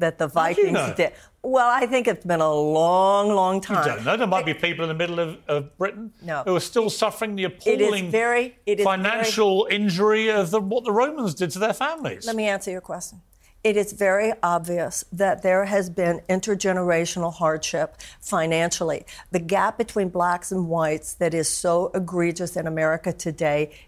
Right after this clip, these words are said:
Speaker 1: is a legacy not only of slavery, not only two hundred and fifty, almost two hundred fifty years of slavery, but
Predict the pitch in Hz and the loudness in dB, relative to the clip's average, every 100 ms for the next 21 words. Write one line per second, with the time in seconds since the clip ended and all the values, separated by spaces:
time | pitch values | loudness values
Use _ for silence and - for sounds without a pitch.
0 | - 196 196 190 - 185 175 160 165 - | 2 4 4 2 0 0 2 2 0 -2
1 | 175 185 208 277 285 196 - 160 147 135 | -2 0 2 2 2 2 2 0 0 0
2 | 147 170 196 220 240 233 226 190 190 156 | -4 0 0 2 2 0 0 -2 -2 -4
3 | 160 160 151 - 151 185 190 151 185 170 | -4 -4 -6 -4 -2 0 0 0 -2 -2
4 | 160 151 147 156 - 185 175 170 165 156 | -4 -4 -4 -4 -6 -8 -4 0 0 0
5 | 151 - 147 135 - - - - - - | -4 -4 -2 -2 -2 -8 -8 -14 -16 -8
6 | 180 202 196 | -2 0 -2